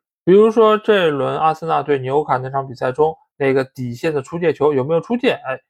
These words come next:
有人看到，哎，从这个角度看，它明显就是出界嘛。但是这个出不出界，看的是这个球的投影的这个位置有没有出底线。那再包括就是乔林顿那个无意手球，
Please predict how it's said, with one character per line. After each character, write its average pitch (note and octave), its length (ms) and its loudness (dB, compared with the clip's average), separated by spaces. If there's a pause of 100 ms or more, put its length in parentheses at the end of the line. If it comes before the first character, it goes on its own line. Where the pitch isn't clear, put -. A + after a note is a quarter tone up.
(100)
有 C#3 120 2
人 C#3 120 4
看 B3 180 0
到， G#3+ 100 4
哎， G#3 100 2
从 G#3+ 200 -8
这 D4 100 0
个 B3+ 80 2
角 F3 140 2
度 G3 120 0
看， F#3+ 200 0
它 F3+ 80 -4
明 F#3+ 180 -4
显 G#3+ 120 -4
就 G#3+ 80 -2
是 G3+ 60 -2
出 A3+ 120 -12
界 A3 160 -2
嘛。 F3 140 -4 (160)
但 F#3+ 140 4
是 F3 300 -6
这 C#4 220 4
个 D3 120 0
出 G3 200 -4
不 F3+ 80 -6
出 G#3 140 -2
界， - 280 -2
看 D#3+ 220 -2
的 C3 100 -6
是 C3 140 -12
这 C#3 120 -6
个 C3 120 -6
球 C#3 300 2
的 D#3+ 100 -2 (100)
投 E3+ 360 4
影 C#3 260 -6
的 A#2 80 -12
这 B2 100 -8
个 B2 80 -2
位 C3 180 2
置 - 180 -18 (220)
有 A#2 200 0
没 B2+ 140 -2
有 A#2+ 180 0
出 D3 240 -10
底 A2+ 220 -18
线。 - 260 -8 (300)
那 F3+ 180 0 (200)
再 A#3+ 220 4
包 D#3 260 2
括 C#3 260 -2
就 B2+ 200 -4
是 B2+ 180 -14
乔 C3 240 2
林 E3+ 240 -4
顿 D#3 280 -4
那 C#3 120 -8
个 B2+ 100 -6
无 B2+ 200 -6
意 G#3 100 -4
手 A#2 220 -4
球， C3 260 0